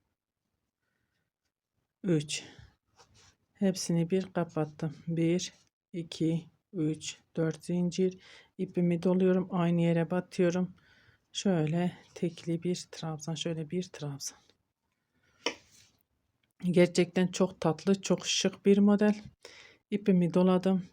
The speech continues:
Bir, iki, üç, dört, beşinci sık iğneme batıyorum. Bir,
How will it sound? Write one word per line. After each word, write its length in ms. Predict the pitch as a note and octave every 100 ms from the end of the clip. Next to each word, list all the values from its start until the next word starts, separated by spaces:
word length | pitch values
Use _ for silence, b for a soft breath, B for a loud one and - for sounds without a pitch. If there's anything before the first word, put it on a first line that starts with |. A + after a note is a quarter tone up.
| -
Bir, 420 | F#3 F#3 F#3 - -
iki, 440 | F#3+ F#3 F3+ E3+
üç, 520 | E3 F3+ F3 - - -
dört, 460 | F3 F3+ - -
beşinci 560 | F3 F3 - F3 E3 F3
sık 260 | - -
iğneme 440 | F3 E3 D#3+ D#3+ D3+
batıyorum. 680 | F3 F3 F#3 E3+ F3 E3+
Bir, 360 | E3 D#3+ E3+ -